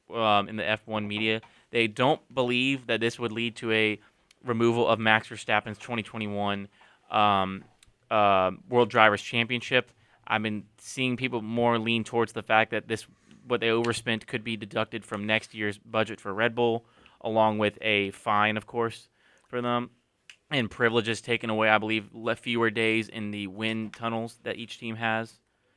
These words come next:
is what I've been seeing is the most likely scenario. And I, I do believe that's what probably will happen. I don't think there,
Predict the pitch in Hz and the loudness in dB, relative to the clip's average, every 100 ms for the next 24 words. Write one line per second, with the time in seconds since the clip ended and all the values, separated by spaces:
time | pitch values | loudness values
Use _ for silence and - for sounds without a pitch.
0 | _ - 117 131 135 131 123 113 120 110 | _ -8 -2 4 8 8 6 0 -2 -2
1 | 107 107 104 110 104 104 101 104 98 101 | -2 0 0 0 -2 -2 -12 -4 0 2
2 | 98 104 104 - - _ _ _ _ _ | 2 0 0 -4 -20 _ _ _ _ _
3 | _ - 135 120 131 135 139 131 127 - | _ 6 6 6 2 2 2 2 0 -2
4 | - 123 131 131 123 131 117 98 98 117 | -12 -2 -2 0 2 2 2 -2 -2 -2
5 | 127 131 - 107 101 113 123 117 113 | -2 -4 -4 -4 -2 -4 -4 -6 -6